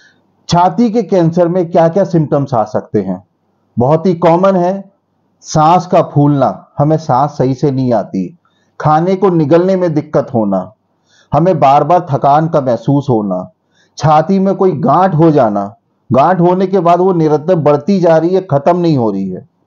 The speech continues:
दोस्तों, ये छाती के कैंसर के लक्षण होते हैं। दोस्तों, छाती के नीचे pelvis, abdomen में क्या लक्षण आते हैं?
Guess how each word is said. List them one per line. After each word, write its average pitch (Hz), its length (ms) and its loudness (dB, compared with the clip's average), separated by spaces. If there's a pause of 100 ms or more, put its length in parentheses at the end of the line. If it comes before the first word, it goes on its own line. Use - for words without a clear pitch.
(360)
दोस्तों, 170 420 2
ये 170 120 2
छाती 143 460 0
के 170 100 0
कैंसर 135 420 -2
के 139 120 -2
लक्षण 120 360 -2
होते 104 300 -4
हैं। 92 320 -6 (300)
दोस्तों, 180 420 2 (200)
छाती 196 380 0
के 208 140 0
नीचे 147 340 -2 (200)
pelvis, 170 560 0
abdomen 151 440 0
में 165 300 -2
क्या 170 120 4
लक्षण 160 420 0
आते 110 280 -2
हैं? 98 260 -8